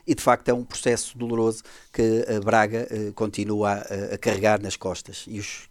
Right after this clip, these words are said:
cidadãos bracarenses continuam a pagar por isso, não é? Agora,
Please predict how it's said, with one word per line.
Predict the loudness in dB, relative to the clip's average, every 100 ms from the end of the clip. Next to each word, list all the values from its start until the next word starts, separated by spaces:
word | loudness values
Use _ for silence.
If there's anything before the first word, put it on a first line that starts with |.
| _
cidadãos | -10 -2 0 2 0
bracarenses | -4 -4 -4 -4 -6
continuam | -6 -4 -6
a | -4
pagar | -2 -4
por | -4 -12
isso, | -12 -14
não | -16
é? | -20 -20 -20 -8
Agora, | 0 6 6 4